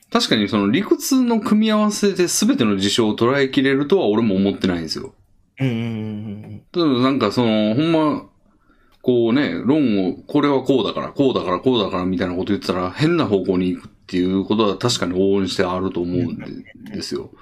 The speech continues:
Speaker 1: で、その論を全部正しく配置して城みたいなのを作るみたいなことって、
Speaker 2: うんうん。
Speaker 1: まあ、少なくとも一人の人間からしたら相当に荷が重いことで、どっか組み間違えて、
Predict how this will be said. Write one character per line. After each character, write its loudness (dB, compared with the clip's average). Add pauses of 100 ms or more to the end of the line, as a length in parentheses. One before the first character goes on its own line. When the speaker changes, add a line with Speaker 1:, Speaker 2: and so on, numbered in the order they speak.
(280)
Speaker 1:
で、 2
そ 2
の 2 (200)
論 2
を 0
全 0
部 0 (320)
正 2
し -2
く 2
配 2
置 -2
し -2
て -2
城 2
み 0
た 2
い 0
な -2
の -2
を -6
作 -6
る 2
み 2
た 0
い -2
な -4
こ -6
と -10
っ -12
て、 -4 (500)
Speaker 2:
う -6
ん -6
う -8
ん。 -12 (100)
Speaker 1:
ま 2
あ、 -8 (200)
少 -2
な 4
く -4
と 0
も 2
一 -8
人 4
の 2
人 2
間 0
か -2
ら 0
し -6
た 0
ら -2 (180)
相 0
当 2
に 2
荷 2
が 2
重 2
い -6
こ -4
と -2
で、 -2
ど 2
っ -10
か 0
組 2
み 2
間 2
違 0
え -4
て、 -2